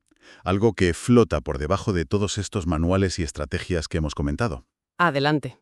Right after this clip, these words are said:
Speaker 1: Socialmente hemos asumido, un poco por inercia, que el futuro inevitable es la automatización absoluta, ¿no?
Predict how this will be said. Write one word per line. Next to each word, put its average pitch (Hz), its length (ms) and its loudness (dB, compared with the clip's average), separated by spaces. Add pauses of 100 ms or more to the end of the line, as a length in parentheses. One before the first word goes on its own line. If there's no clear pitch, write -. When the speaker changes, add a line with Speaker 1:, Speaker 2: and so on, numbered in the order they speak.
(240)
Speaker 1:
Socialmente 120 720 4
hemos 101 240 2
asumido, 95 460 2
un 98 160 0
poco 82 240 -4
por 73 140 -4
inercia, 95 500 -2 (400)
que - 100 -2
el 82 120 2
futuro 107 360 0
inevitable 139 640 2
es 123 120 -4
la 127 100 0
automatización 98 800 -2
absoluta, 90 560 -2
¿no? 123 160 -2